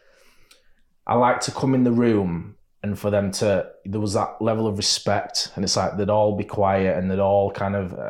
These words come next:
I'd start talking and they'd be listening and stuff like that, and I wouldn't want necessarily loads of fun or them blasting out music and stuff. So I thought, "Right, well, that seems to work,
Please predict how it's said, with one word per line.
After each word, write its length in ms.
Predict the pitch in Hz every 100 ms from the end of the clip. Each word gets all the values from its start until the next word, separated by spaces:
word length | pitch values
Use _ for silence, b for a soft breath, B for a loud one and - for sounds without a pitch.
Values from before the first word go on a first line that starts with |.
| -
I'd 180 | 101
start 260 | - 110 87
talking 420 | - 107 98 -
and 80 | 95
they'd 180 | 95 87
be 80 | 98
listening 380 | 95 92 - 95
and 100 | 95
stuff 240 | 101 -
like 120 | 95
that, 100 | 101
and 100 | 92
I 40 | 98
wouldn't 340 | 95 107 101
want 360 | 98 98 95 92 - _
necessarily 420 | 90 90 - 95 95
loads 300 | 92 92 90
of 80 |
fun 340 | - - 101 95
or 160 | 90
them 140 | 90 87
blasting 360 | 101 - -
out 160 | 92 87
music 420 | 92 95 92 87
and 100 | 90
stuff. 180 | - 95
So 360 | - 107 87 B B B
I 40 |
thought, 360 | - 113 104 101
"Right, 260 | 107 101 - b b b b b b b _
well, 80 | 113
that 140 | 113
seems 240 | - 139
to 80 | -
work, 560 | 107 110 120 147 -